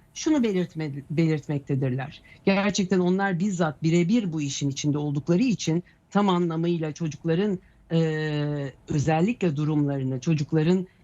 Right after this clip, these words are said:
incelemelerini yaptıkları için şunu belirtmektedirler. Çocuklar yalan söyleyemez.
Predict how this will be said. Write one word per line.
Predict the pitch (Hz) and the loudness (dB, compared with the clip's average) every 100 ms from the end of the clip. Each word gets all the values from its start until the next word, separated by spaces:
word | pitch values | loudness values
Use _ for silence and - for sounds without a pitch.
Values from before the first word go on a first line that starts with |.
| - | 2
incelemelerini | 180 151 156 156 156 160 156 | 2 2 0 -2 -2 -2 -2
yaptıkları | 151 156 - 185 196 | -4 -6 -4 -2 0
için | 226 - - 185 - _ - | 0 0 0 0 -2 _ -10
şunu | - 202 160 | -2 0 0
belirtmektedirler. | 156 143 147 139 - 147 - 80 - - - - - - | -2 -6 -6 -8 -6 -6 -6 -8 -8 -14 -20 -20 -20 -8
Çocuklar | - 247 196 196 190 180 185 | 2 2 2 0 0 0 0
yalan | 180 165 160 156 165 - | -2 0 0 0 -4 -6
söyleyemez. | - 156 139 135 139 139 - - - | -4 -2 0 -2 -6 -10 -14 -16 -16